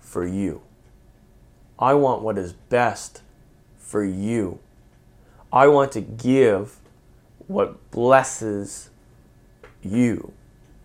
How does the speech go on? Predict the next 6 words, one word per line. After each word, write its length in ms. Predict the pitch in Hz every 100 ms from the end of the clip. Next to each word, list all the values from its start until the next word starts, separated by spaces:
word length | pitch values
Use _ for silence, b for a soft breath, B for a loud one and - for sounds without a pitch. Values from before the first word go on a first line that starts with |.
| - b b b
And 80 | -
have 280 | 120 135 147
that 280 | 123 85
be 200 | 107 120
a 60 | 123
desire 840 | 98 90 101 107 120 110 85 -